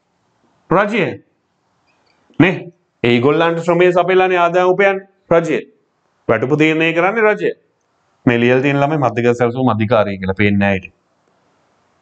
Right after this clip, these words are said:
වැටුප තීරණය කරන රජය. භාණ්ඩවල මිල තීරණය කරන්නේත් රජය. ඒ නිසා මේ, මේක තීරණය කරන්නේත් ඇත්තටම රජය. මිශ්‍ර ආර්ථිකයේ අපිට අවුලක් නැහැ. ඔය දෙකම තියෙනවා.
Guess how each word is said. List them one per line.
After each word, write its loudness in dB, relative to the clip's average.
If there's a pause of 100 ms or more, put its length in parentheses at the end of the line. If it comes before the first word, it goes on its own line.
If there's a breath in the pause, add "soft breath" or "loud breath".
(1200)
වැටුප -2
තීරණය 0
කරන 0
රජය. 0
භාණ්ඩවල 0
මිල 0
තීරණය 0
කරන්නේත් 0
රජය. 0
ඒ -10
නිසා 4
මේ, -4 (760)
මේක 2
තීරණය 0
කරන්නේත් -2
ඇත්තටම -2
රජය. 2 (1800)
මිශ්‍ර 2
ආර්ථිකයේ 2
අපිට 0
අවුලක් 0
නැහැ. 0
ඔය 0
දෙකම -8
තියෙනවා. -12